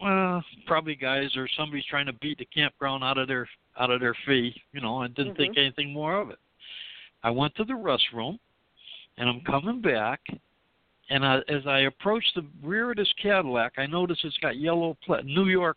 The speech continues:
Speaker 1: plates, which I was familiar with 'cause Connecticut, you know, we see a lot of New York plates.
Speaker 2: Right.
Speaker 1: As I'm, as I'm walking past the car, this is where it gets weird.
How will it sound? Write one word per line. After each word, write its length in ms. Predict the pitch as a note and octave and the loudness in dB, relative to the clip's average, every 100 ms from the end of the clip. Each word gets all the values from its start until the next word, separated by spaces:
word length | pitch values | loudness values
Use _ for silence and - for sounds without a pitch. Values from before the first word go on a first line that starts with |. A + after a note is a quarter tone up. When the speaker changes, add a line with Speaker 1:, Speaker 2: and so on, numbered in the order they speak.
| _ | _
Speaker 1:
plates, 320 | - E3+ A2+ - C3 | 0 2 2 -2 -4
which 180 | C3 | 0
I 80 | B2 | 2
was 160 | C3+ B2+ - | 2 0 -2
familiar 380 | C#3 F3+ D#3 | 2 4 4
with 180 | A#2+ B2 - | 2 -2 -6
'cause 200 | B2+ B2 - - - _ _ | -8 -8 -10 -12 -12 _ _
Connecticut, 520 | - C3+ C#3+ C#3 A#2+ | 0 2 2 0 -6
you 100 | C#3 | -4
know, 120 | C3 A2+ | -8 -8
we 100 | B2 | -6
see 140 | A#2+ C3 | -6 -4
a 60 | |
lot 200 | A#2+ C3 | 0 2
of 80 | B2 | 0
New 120 | A#2+ | -4
York 260 | B2+ B2+ A2 - | -6 -6 -6 -2
plates. 340 | D#3+ G2+ - - - - - F3+ | -2 0 -4 -6 -12 -20 -16 -6
Speaker 2:
Right. 300 | F3+ G3+ D#3 - _ _ - | -2 0 -2 -6 _ _ 0
Speaker 1:
As 280 | F3 G#3+ B3 B3 | 4 6 4 0
I'm, 240 | A#3 G3+ - _ - | -2 -4 -12 _ 2
as 240 | F3+ B3 A#3+ | 4 2 -2
I'm 220 | A#3 G3+ | -6 -6
walking 500 | G3 G#3+ G#3+ G#3+ F#3 - | -4 -4 -4 -6 -8 0
past 300 | G3+ F#3+ - - | 2 2 0 -4
the 80 | F#3+ | -8
car, 320 | G3 F#3 G2 - _ - | -2 -2 -2 -6 _ -2
this 140 | G3 - | -2 -2
is 80 | A#3 G#3 | -12 -8
where 160 | G3+ | -6
it 80 | D#3+ | -4
gets 160 | E3 - - | -2 0 0
weird. 460 | B2+ C#3+ D#3+ A2 | 0 0 2 2